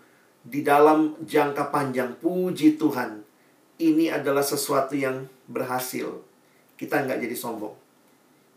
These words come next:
Tapi, kalaupun pilihan kita itu ternyata membawa kita dalam kegagalan, "Aduh, dokter udah bilang, tapi kok saya tetap begitu?"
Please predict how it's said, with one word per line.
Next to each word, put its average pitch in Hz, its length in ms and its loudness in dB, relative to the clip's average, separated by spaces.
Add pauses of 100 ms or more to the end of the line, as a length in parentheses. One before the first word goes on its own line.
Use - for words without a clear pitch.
(140)
Tapi, 160 320 2 (480)
kalaupun 220 480 6
pilihan 170 400 4
kita 160 240 2
itu 143 240 2
ternyata 139 640 -2 (640)
membawa 135 480 4
kita 135 400 -2
dalam 127 240 0
kegagalan, 127 720 2
"Aduh, 151 800 8
dokter 127 320 -2
udah - 240 -4
bilang, 170 480 0
tapi - 240 -8
kok 135 160 -2
saya 127 240 -4
tetap - 320 -8
begitu?" 180 640 -2